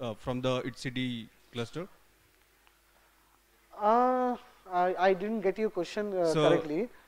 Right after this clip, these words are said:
Speaker 1: okay, so client, you said, okay, client has a metadata information from the, uh, metadata servers,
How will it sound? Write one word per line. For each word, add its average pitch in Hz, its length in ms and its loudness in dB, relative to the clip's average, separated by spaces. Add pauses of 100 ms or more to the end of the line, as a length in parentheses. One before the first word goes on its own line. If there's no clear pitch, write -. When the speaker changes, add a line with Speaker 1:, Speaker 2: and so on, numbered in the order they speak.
(260)
Speaker 1:
okay, 127 260 -2
so 139 140 -4
client, 170 520 0
you 147 200 -2
said, 160 180 0
okay, 160 140 0
client 156 280 0
has 156 180 4
a 160 40 4
metadata 143 460 2
information 135 540 0
from 127 200 -2
the, 147 140 0 (240)
uh, 127 220 0
metadata 127 460 -2
servers, 101 480 -4